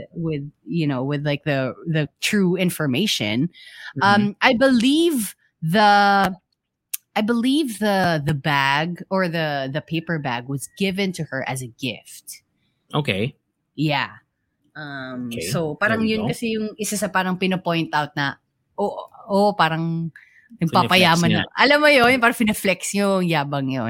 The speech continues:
Speaker 1: and stuff like that. And then
Speaker 2: Mm-hmm.
Speaker 1: somebody also pointed out that the man who posted that photo,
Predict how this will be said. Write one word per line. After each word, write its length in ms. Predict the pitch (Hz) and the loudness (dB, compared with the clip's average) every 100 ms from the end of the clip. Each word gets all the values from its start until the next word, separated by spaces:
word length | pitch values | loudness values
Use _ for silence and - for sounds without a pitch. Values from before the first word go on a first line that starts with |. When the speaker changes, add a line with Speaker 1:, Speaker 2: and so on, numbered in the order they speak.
| 117 | -4
Speaker 1:
and 40 | |
stuff 180 | - 123 - | -6 -10 -12
like 120 | - | -10
that. 160 | - | -4
And 160 | 117 104 | -2 0
then 100 | 104 104 | 0 -2
Speaker 2:
Mm-hmm. 400 | - - - - | -6 -14 -20 -10
Speaker 1:
somebody 340 | 214 214 208 | -4 0 0
also 680 | 165 226 - 196 175 170 170 196 | 0 0 2 2 2 2 -2 -2
pointed 320 | 175 165 151 | -2 -2 -2
out 320 | 139 135 - | 0 -2 -4
that 220 | 151 - 165 | -6 -4 -4
the 60 | |
man 320 | 165 220 330 330 | 0 2 2 2
who 160 | 269 | -2
posted 400 | - 185 170 151 | -2 -6 -4 -4
that 240 | 135 117 - | -4 -4 -6
photo, 460 | 120 110 107 123 | -8 -6 -6 -8